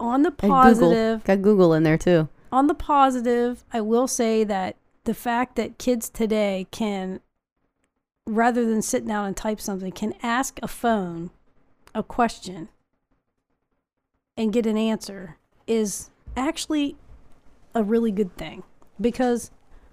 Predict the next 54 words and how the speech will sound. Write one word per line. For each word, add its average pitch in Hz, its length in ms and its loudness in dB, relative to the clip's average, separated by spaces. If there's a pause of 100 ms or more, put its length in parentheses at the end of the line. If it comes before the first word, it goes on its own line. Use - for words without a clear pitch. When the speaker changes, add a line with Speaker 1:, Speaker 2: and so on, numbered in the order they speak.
(120)
Speaker 1:
a 190 60 -4
lot 302 200 -2
of 330 80 0
kids, 302 540 -2 (220)
their 196 100 -10
parents 285 440 2
aren't 277 200 -2
home 254 220 2
a 247 60 0
lot 247 180 0
of 240 80 -2
the 233 80 -2
time, 233 520 -2 (640)
you 208 120 0
know, 196 360 -2 (120)
and 233 160 -2
it's - 140 -2
safer 269 440 0
than 233 180 0
the 208 160 -4 (100)
internet. 214 640 0
Just, - 220 -8 (640)
God 226 240 4
knows 240 300 4
when 202 120 0
you 190 80 -2
type 214 240 -4
something 208 260 -4
on 208 100 -4
the 180 140 -6
internet, 240 380 -2
what's 170 140 -14
gonna 175 180 -6
pop 185 300 -4
up 185 100 -8
if - 60 -18
your 180 80 -12
parents 208 320 -4
haven't 190 220 -10
put - 200 -10
some 196 140 -8
kind 196 240 -4
of - 280 -16 (200)
filter 208 540 -8
on 175 140 -10
there. 175 280 -12 (1080)
So, - 120 -4
you 277 100 2
know, 269 120 2
if 262 120 -4
you 320 80 0
ask 285 180 -4
Siri, 269 360 -2
like, 196 300 -6